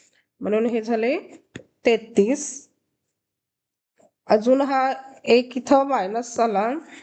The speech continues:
हे बघा, हा मायनस आणि हा मायनस, तर मायनस मायनस काय झाले? इथं पण प्लस झाले,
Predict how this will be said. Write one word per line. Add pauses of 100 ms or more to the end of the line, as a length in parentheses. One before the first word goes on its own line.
(140)
हे
बघा,
हा
मायनस (880)
आणि
हा
मायनस,
तर
मायनस
मायनस
काय
झाले?
इथं
पण (760)
प्लस
झाले,